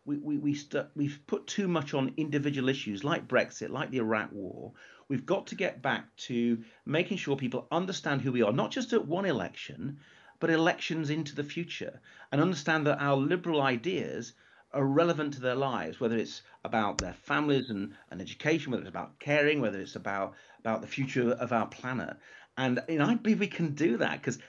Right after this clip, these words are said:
that's our, that's our values, that's our, that's our policies, our principles. But we've failed to articulate that into a clear brand, which we've kept to. And sometimes people m-,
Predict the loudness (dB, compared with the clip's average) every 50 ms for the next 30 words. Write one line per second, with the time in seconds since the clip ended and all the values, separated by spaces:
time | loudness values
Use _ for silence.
0 | -4 -2 -2 -2 0 0 0 0 0 0 0 -4 -6 -6 -6 -6 -4 -4 -2 -2
1 | 0 2 2 2 0 0 -2 -4 -4 -4 -4 -4 -4 -4 -8 -18 -20 _ -16 -14
2 | -12 -12 -6 -4 0 2 2 2 2 0 -2 -2 -4 -4 0 2 2 2 2 -2
3 | -6 -4 -2 -2 -2 -2 -4 -8 -12 -16 -20 -20 -20 -20 -10 -6 -6 -2 2 2
4 | 0 0 -2 -2 2 4 4 6 4 2 0 0 0 0 0 0 -2 -4 -4 -2
5 | 2 2 2 4 4 2 2 0 -2 -4 -4 -4 -6 -6 -6 -10 -6 -2 2 4
6 | 4 4 4 4 2 2 2 0 -2 -4 -4 -6 -8 -14 -20 -20 -16 -12 -8 -6
7 | -4 0 2 2 2 0 0 0 0 0 0 -2 -4 -4 -2 -2 -2 -4 -6 -8
8 | -10 -16 -20 -20 -20 -20 -6 _ 2 2 4 4 2 2 2 2 0 0 0 0
9 | -2 -2 -2 -2 -2